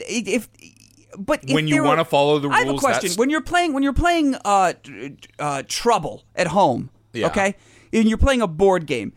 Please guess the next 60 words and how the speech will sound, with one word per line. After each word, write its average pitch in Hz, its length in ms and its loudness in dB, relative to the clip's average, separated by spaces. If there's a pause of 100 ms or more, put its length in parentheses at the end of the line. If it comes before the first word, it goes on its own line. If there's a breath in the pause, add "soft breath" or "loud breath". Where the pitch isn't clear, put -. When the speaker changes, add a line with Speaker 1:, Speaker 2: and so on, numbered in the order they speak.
(140 soft breath)
Speaker 1:
can 220 160 2
you 247 100 0
just 294 160 -2
start 240 300 -2
doing 240 320 0
whatever 220 240 2
you 208 100 0
want, 190 300 2
even 196 200 -2
though 202 60 -2
you're 190 120 0
having 180 240 -2
fun 196 440 0
with 180 120 -4
your 170 80 -4
friends? 190 480 0
It's - 120 -10
like, 233 140 -2
no, 294 160 2
there 247 80 0
needs 311 200 2
to 254 60 -8
be 240 80 0
some 254 260 0
structure. 156 680 -2 (600)
Speaker 2:
Yeah, 254 360 2
but 160 180 -2
this 226 200 -4
is, 180 200 -4
this 220 180 -4
is 190 200 -6
the, 185 100 -2
this 156 460 -8
is 180 180 -8
the 175 100 -4
difference 151 600 -4
of, 120 360 -2
you 143 200 -6
know, 92 360 -6
Speaker 1:
Do 147 120 -8
Speaker 2:
the - 80 -2
Speaker 1:
you 508 100 2
Speaker 2:
free 160 140 2
Speaker 1:
even - 100 -4
Speaker 2:
parking 165 360 -2
fight 120 220 -2
in 127 60 -14
the 135 80 -6
middle. 180 400 -4
Speaker 1:
Do 202 80 -8
you 392 140 2
even 392 160 -2
understand 220 800 0
what 196 200 -2
happened 185 460 -4
yesterday? 170 460 -2
What 190 260 -2
they 185 100 0
did 175 180 -2
wrong 160 380 2